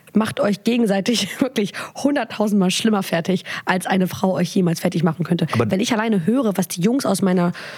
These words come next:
Speaker 1: Stufe so allein in der Umkleide oder wenn die da rauskommen, es könnte immer einer von denen anfangen zu weinen und du siehst ihm das auch an, <laughs> weil da wieder irgend-,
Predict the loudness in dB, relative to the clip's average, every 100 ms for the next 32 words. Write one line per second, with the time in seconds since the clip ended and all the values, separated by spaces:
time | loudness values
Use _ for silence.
0 | -4 -4 0 2 2 2 0 2 0 0
1 | -2 0 2 2 2 2 2 2 0 2
2 | 2 0 2 2 2 0 0 -2 -2 -2
3 | -2 -2 -6 -14 -8 -6 0 2 2 0
4 | 0 0 0 0 2 0 0 0 0 0
5 | 2 2 2 2 2 2 2 2 0 0
6 | 0 2 4 4 2 2 2 2 2 0
7 | -2